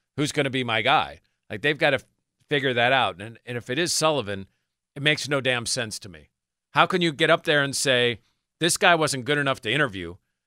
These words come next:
that we need to have someone that knows how to deal with quarterbacks, that we wanna bring in all these new ideas,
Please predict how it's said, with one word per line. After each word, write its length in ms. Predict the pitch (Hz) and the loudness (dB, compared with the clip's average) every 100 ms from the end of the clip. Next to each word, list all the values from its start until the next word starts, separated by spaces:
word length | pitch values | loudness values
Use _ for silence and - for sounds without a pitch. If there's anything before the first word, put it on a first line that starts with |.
| _ | _
that 100 | 139 | 0
we 100 | 135 | 2
need 160 | 156 196 | 2 4
to 60 | |
have 160 | 165 147 | 4 2
someone 320 | - 151 151 | 2 2 2
that 240 | 139 127 - | 0 -2 -6
knows 340 | 135 156 170 | -2 0 2
how 140 | 156 | 0
to 100 | 139 | 0
deal 200 | 131 135 123 | -2 -2 -2
with 140 | 117 | -4
quarterbacks, 800 | - 151 143 107 90 85 - - _ _ _ _ | -6 -4 -4 -4 -8 -10 -18 -20 _ _ _ _
that 180 | - 135 | -2 -2
we 100 | 135 | 0
wanna 280 | 135 175 196 | 2 2 4
bring 220 | 170 165 | 4 4
in 80 | 151 | 4
all 160 | 147 | 4
these 200 | 147 139 | 2 0
new 160 | 123 143 | -2 2
ideas, 760 | 139 127 135 139 104 95 - | 4 4 2 0 -2 -4 -8